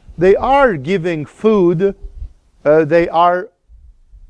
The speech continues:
you know, insisting to give food and donations to the monks in the temple. But be very sure that they keep an eye on it. And if suddenly they would see the monks in the temple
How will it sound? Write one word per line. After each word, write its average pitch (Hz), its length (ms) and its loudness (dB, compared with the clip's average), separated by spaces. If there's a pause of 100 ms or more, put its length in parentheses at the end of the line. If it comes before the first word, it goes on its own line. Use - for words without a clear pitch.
(300)
you 156 80 -8
know, 190 160 2
insisting 147 1040 -2
to 139 100 -4
give 131 340 0
food 185 460 2
and 135 240 -4
donations 147 720 -2
to 175 140 -2
the 143 100 0
monks 139 480 -2
in 139 220 -12
the 131 100 -4
temple. 127 640 -4 (1300)
But 110 360 -6 (440)
be 165 300 0
very 185 340 0
sure 185 600 0 (320)
that 151 220 -2
they 156 180 2
keep - 260 -6
an 185 220 0
eye 170 320 0
on 131 260 -6
it. 147 240 -2 (300)
And 127 160 -6
if 127 200 -2
suddenly 190 540 -2
they 147 200 -2
would 139 180 -4
see 196 240 -6
the 147 140 -2
monks 160 420 -4
in 151 160 -4
the 127 100 0
temple 156 680 -2